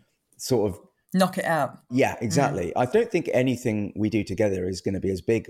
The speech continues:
Speaker 1: as what we did before, but, uh, but I think it needs to be better than what we did before, or at least as good. But for the two of us to sit down and write together, I'm not saying it would never happen. We really both want to do it, and we talk about it, and we swap ideas, and we talk. And it's just, it's the practical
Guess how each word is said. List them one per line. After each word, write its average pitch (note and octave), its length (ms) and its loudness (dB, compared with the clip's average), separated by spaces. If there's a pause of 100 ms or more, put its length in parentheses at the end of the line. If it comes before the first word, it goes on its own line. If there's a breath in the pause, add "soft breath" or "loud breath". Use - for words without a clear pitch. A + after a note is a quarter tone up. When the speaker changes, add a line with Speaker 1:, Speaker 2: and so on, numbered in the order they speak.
Speaker 1:
as E2+ 240 -8
what G2+ 160 -2
we G2 80 -2
did F#2 140 -2
before, F#2 640 -2 (300 soft breath)
but, B2 260 2
uh, A2 60 0
but B2 180 2
I B2 100 6
think C3+ 240 -4
it - 140 -4
needs C3 220 0
to - 100 -8
be G2+ 100 0
better B2 320 0
than E2+ 160 -8
what D#2 140 -6
we F2 60 -6
did E2 160 -6
before, F2+ 420 -2
or G#2+ 100 2
at D#2+ 60 0
least C3 260 0
as F2 100 -12
good. A2 420 -2 (340 soft breath)
But - 240 2
for D3 80 0
the D#3 100 4
two A3 200 4
of G3+ 100 2
us F#3 100 -2
to D#3+ 100 -6
sit - 240 0
down C3 220 2
and A#2+ 240 4
write F3 300 4
together, D2+ 480 -2 (420 soft breath)
I'm C3 120 4
not D3+ 140 4
saying D3 200 2
it A#2+ 80 0
would B2+ 100 0
never B2+ 160 4
happen. B2 240 0
We B2 120 4
really C#3+ 380 4
both C3 300 2
want A#2+ 280 0
to A#2 80 -2
do C3+ 140 4
it, G#2 100 2
and A2+ 100 -2
we B2 60 2
talk F3 280 0
about F#2+ 220 -2
it, - 80 2
and A2+ 100 2
we A#2 80 2
swap E3 340 0
ideas, G2+ 380 0
and G2 100 -4
we G2 60 -4
talk. - 460 2 (460 soft breath)
And A#2 200 0
it's - 220 -2
just, - 380 -2
it's - 200 0
the C3 100 0
practical B2+ 920 -2